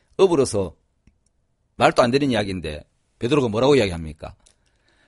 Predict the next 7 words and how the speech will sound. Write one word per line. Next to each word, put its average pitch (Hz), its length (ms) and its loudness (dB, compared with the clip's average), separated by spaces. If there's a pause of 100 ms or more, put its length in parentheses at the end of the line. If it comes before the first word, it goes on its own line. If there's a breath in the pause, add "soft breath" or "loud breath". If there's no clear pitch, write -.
(160)
"암이 170 160 2
맞도록 165 400 0
수고하였을 131 880 0
때 110 120 -2
얻은 151 220 2
것이 117 180 0
없지만은," 90 640 -6